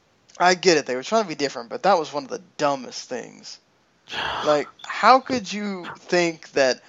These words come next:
Speaker 1: running full speed to go get a ball, like it was a fumble, and you're not gonna get hurt? Like, you
Speaker 2: Mm-hmm.
Speaker 1: haven't even gotten into the flow of the game yet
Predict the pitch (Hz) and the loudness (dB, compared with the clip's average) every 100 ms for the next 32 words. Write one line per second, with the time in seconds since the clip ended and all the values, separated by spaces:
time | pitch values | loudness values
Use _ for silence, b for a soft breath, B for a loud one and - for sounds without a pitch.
0 | b b 123 151 180 180 147 - - 220 | b b -2 4 4 4 -2 -10 4 8
1 | 247 240 - - 220 214 156 156 156 160 | 8 8 0 -6 -2 -2 0 2 2 4
2 | 143 - 139 143 113 101 - - _ _ | 2 2 2 4 4 2 -2 -8 _ _
3 | _ _ _ _ _ _ - 160 160 165 | _ _ _ _ _ _ 2 4 6 2
4 | 143 151 147 135 - 190 190 131 110 117 | 0 -2 -2 -2 4 4 4 -2 -2 -4
5 | - _ _ _ _ _ _ _ _ _ | -8 _ _ _ _ _ _ _ _ _
6 | _ _ _ _ - 170 170 190 196 196 | _ _ _ _ 2 4 4 6 8 8
7 | 196 190 180 190 185 262 302 147 - _ | 6 0 2 2 0 -4 -4 -6 -10 _
8 | _ _ _ _ 202 202 226 196 233 269 | _ _ _ _ -2 -2 0 -2 2 4
9 | 247 240 202 165 190 196 208 190 185 151 | 2 2 -2 2 2 2 -2 -4 -2 -2
10 | - 202 208 180 135 123 180 240 151 120 | -2 0 0 0 -2 -2 -2 -2 -4 -8
11 | 117 98 | -6 -6